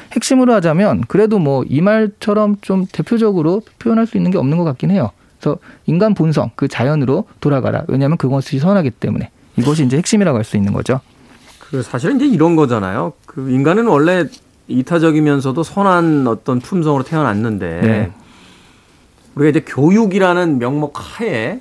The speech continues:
Speaker 2: 어떤 충성심을 막 강요하고
Speaker 1: 네.
Speaker 2: 국가에 대한
Speaker 1: 네.
Speaker 2: 그리고 제도에 대한 어떤 복종을 이야기하고 그러면서 우리가 잘 살기 위해선 저 사람들을 억압해야 된다라고
Speaker 1: 네.
Speaker 2: 교육시키고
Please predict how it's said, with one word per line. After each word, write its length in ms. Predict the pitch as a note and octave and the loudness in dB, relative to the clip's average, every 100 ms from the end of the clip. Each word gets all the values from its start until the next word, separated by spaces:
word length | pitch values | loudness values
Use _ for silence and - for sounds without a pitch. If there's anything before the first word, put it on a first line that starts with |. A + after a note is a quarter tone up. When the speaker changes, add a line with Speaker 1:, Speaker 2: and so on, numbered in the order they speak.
| - | -12
Speaker 2:
어떤 520 | G#2+ - B2 A#2 A#2+ G1+ - - _ _ _ _ _ _ _ _ | -14 -8 -6 -6 -8 -12 -16 -20 _ _ _ _ _ _ _ _
충성심을 720 | - C#4+ C4 B3 G#3+ G#3 E3+ | -6 0 2 4 2 0 0
막 160 | B2 - | -2 -4
강요하고 540 | G#2+ A#2 G2+ A#2+ G2+ | -6 -4 -4 -6 -2
Speaker 1:
네. 260 | B2 G#2+ - - | 0 0 -4 -10
Speaker 2:
국가에 400 | B2 - - D3 | -14 -4 -2 -2
대한 280 | A2 E2 F2+ D#3+ | -2 -8 -8 -4
Speaker 1:
네. 160 | A2+ A2 | -4 -6
Speaker 2:
그리고 260 | B2+ B2 - - - - - - - | -8 -10 -12 -20 -20 -20 -20 -20 -8
제도에 460 | B2+ C#3 C#3 E3 | 0 2 4 4
대한 180 | D3 D3 | 4 2
어떤 440 | A#2 - C3+ B2+ | -2 -4 -2 -2
복종을 540 | A#2+ C3 - A3+ G3+ D3 | -2 -6 -4 2 4 4
이야기하고 680 | B2 A2+ F#2+ - - E2 - - | 2 -2 -8 -12 -14 -14 -16 -20
그러면서 680 | - D#3 D3+ C#3 C3+ D#3+ E3 _ - - - - | -4 0 2 2 2 0 0 _ -20 -20 -16 -2
우리가 260 | C#3 F3+ | 2 2
잘 220 | C3 D3+ | 0 0
살기 300 | D3+ E3+ D#3+ | 2 2 4
위해선 440 | D3+ C#3 B2+ D3+ D#3+ | 2 0 0 0 -2
저 140 | C3+ | -4
사람들을 340 | C3+ D3 C#3+ C#3+ | -2 0 0 0
억압해야 500 | A#2 C3 D#3 - F3 | 0 0 -4 -2 0
된다라고 600 | D#3 C#3+ B2+ A#2 A#2 G#2 | 0 0 -2 -2 -6 -2
Speaker 1:
네. 100 | A#2 | -2
Speaker 2:
교육시키고 680 | G#2+ - - A#2 E3 G#3 | -2 -6 -10 -4 -2 -2